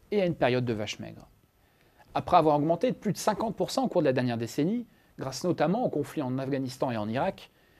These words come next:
les dépenses militaires mondiales ont stagné en deux mille onze, pour la première fois depuis treize ans. Elles pourraient même baisser en deux mille douze, alors que l'Europe et les États-Unis prévoient des coupes dans les budgets de la défense.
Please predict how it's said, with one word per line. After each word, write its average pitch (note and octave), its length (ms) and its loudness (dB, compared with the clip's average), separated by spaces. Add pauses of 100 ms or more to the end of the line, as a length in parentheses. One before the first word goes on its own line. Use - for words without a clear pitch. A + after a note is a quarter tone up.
(140)
les G#3 160 10
dépenses - 400 2
militaires G3+ 320 2
mondiales G3 320 4
ont G3+ 40 -2
stagné F#3 460 0
en E3 80 -2
deux D3 80 2
mille C3+ 160 0
onze, A#2+ 260 -8 (300)
pour F#3+ 140 4
la F3 100 6
première G3 420 2
fois E3+ 300 0
depuis D#3 320 2
treize A2+ 300 -4
ans. - 80 -14 (800)
Elles D3 120 -2
pourraient D#3+ 300 4
même C3 260 2
baisser G#3+ 280 2
en F3 80 2
deux C#3+ 100 2
mille A#2+ 180 0
douze, F#3+ 320 2 (500)
alors G#3 300 4
que G3+ 100 4
l'Europe C#3 320 2 (120)
et A#3+ 60 -2
les G3+ 180 4
États-Unis C3 500 -4 (340)
prévoient F#3+ 360 6
des D3 100 2
coupes D#3 300 -4 (100)
dans E3 140 0
les D#3 100 8
budgets C3+ 280 0
de B2 40 2
la A2+ 80 -2
défense. - 560 -14